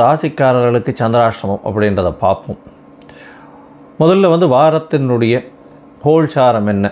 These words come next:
அப்படின்றத பார்ப்போம். காலபுருஷ தத்துவத்தின் முதல் ராசியான மேஷ ராசியில் குரு பகவான், கன்னியில் கேது பகவானும், விருச்சிகத்தில்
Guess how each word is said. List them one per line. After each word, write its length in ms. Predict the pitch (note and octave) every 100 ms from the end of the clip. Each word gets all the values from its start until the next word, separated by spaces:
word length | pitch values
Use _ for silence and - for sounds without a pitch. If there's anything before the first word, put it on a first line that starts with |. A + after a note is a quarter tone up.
| -
அப்படின்றத 360 | G#2+ A2 G2+ F#2 G2+
பார்ப்போம். 340 | G2+ - C3+ -
காலபுருஷ 360 | A#2+ C3 B2 A2+
தத்துவத்தின் 500 | A2+ G#2+ A#2 G#2+ C#3 A2+
முதல் 240 | B2 D#3+ C3
ராசியான 480 | B2 - A2 G#2+ G#2 - - G2+
மேஷ 300 | C#3+ D#3+ C#3
ராசியில் 420 | C3 B2 B2 A2
குரு 160 | A2 A#2 G#2+
பகவான், 340 | G#2 G#2+ B2+ - A2
கன்னியில் 500 | C3 D3+ D3 C3 C3 -
கேது 260 | A2+ A#2 A2+
பகவானும், 480 | G#2 G2 G2+ G2+ B2 - - - - - - - - - - - - - - D3
விருச்சிகத்தில் 720 | C#3+ C#3 G#3+ F3+ F3+ E3